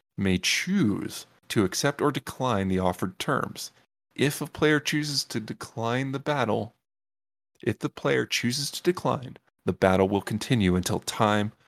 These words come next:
or full resolution of the game objectives. Forced withdrawal. Forced withdrawal rules will not be in-,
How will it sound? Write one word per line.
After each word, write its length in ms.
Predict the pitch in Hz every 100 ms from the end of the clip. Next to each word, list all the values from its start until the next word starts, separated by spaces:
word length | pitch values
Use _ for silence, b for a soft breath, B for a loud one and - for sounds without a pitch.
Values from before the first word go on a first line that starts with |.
| _
or 140 | - 101
full 340 | - 104 90
resolution 600 | 95 90 95 92 - 92
of 100 | 90
the 60 | -
game 260 | 90 85
objectives. 680 | 85 - - - - - - _ _ _ _ _ _ _ _ _ _ _ -
Forced 360 | 117 123 -
withdrawal. 460 | 117 - 76 - - _ _ b b _ -
Forced 440 | - - 113 -
withdrawal 320 | 101 113 127
rules 340 | 131 143 139 - _ -
will 220 | 98 90
not 580 | 87 90 104 110 110 -
be 240 | 110 104
in-, 380 | 110 101 101 104